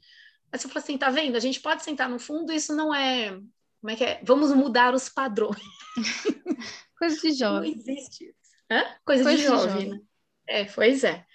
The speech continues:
Speaker 1: Então, no fim, foi, foi uma fase muito legal. Eu me lembro quando a gente concluiu o curso, é, da gradu-, a, a graduação, a, a minha banca de T C C foi uma banca com três professores.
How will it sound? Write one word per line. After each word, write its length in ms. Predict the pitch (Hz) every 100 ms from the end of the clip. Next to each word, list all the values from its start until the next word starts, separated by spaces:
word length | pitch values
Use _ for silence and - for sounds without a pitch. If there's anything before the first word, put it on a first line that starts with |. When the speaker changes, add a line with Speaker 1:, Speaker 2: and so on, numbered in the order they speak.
| - - - - _ -
Speaker 1:
Então, 260 | 311 403
no 120 | 415
fim, 360 | 403 349 359 392
foi, 380 | - 349 359 339
foi 200 | - 349
uma 120 | 349
fase 240 | 330 302
muito 300 | 302 294 285
legal. 560 | 277 226 190 185 208 220 _
Eu 120 | 208
me 100 | 220
lembro 360 | 233 247 247 254
quando 260 | - 240 233
a 40 |
gente 280 | 226 247 -
concluiu 580 | - 254 - 277 254 254
o 100 | -
curso, 580 | 247 262 220 - 165 _ - - _ _
é, 380 | 190 196 196 - 208 - _ -
da 200 | 175 175
gradu-, 280 | 185 180 175
a, 100 | 156
a 240 | 175 175
graduação, 540 | 180 180 175 170 208 -
a, 220 | 190 202
a 60 | 185
minha 180 | 196
banca 420 | 180 180 202 247 214
de 160 | 185
T 120 | -
C 180 | 185 185
C 340 | - - 190 180
foi 260 | - -
uma 160 | 185 180
banca 340 | 185 190 196
com 180 | - 185 185 _
três 440 | 190 196 233 254 _ _ _ _
professores. 920 | - 190 190 - 185 185 254 - -